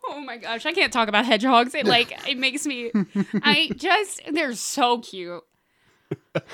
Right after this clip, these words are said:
Speaker 1: They just are so precious. It's upsetting. Okay, go on.
Speaker 2: Now for something completely different and horrible. Four stars by me.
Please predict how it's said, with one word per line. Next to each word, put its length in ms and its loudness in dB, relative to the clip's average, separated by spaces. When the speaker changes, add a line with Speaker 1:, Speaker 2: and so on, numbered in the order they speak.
Speaker 1:
They 300 -4
just 440 -6
are 120 -6
so 600 -6
precious. 640 -12
It's 100 -18
upsetting. 460 -12
Okay, 220 -8
go 140 -4
on. 200 -6
Speaker 2:
Now 340 6
for 160 -2
something 380 0
completely 500 2
different 380 2
and 100 0
horrible. 400 6
Four 380 4
stars 640 6
by 380 2
me. 680 0